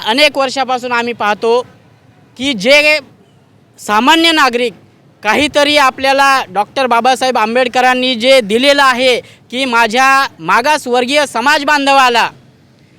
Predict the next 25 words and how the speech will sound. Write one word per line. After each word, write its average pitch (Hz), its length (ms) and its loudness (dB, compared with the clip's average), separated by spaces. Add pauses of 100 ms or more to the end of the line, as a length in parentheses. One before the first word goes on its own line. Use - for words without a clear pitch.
(240)
महामंडळ 285 580 2
खात्यातून 233 540 -4
मदत 247 300 0
व्हावी, 247 360 -2 (520)
त्यांना 269 240 0
आर्थिक 240 520 0
जीवन 262 340 -2
जगण्यासाठी, 269 640 -2
एक 277 260 2
नवीन 262 300 -2
व्यवसाय 269 380 0
करण्यासाठी 277 540 -2
काहीतरी 277 460 0
एक 285 140 0
मार्गदर्शन 254 720 -2
मिळावं 262 420 2 (340)
या 233 180 2
उद्देशाने 262 600 0
महामंडळ 247 540 0
हे 240 340 2
खातं 208 320 -2
जे 240 140 -2
निर्माण 240 440 -2
केलेलं 254 280 2
आहे 240 280 2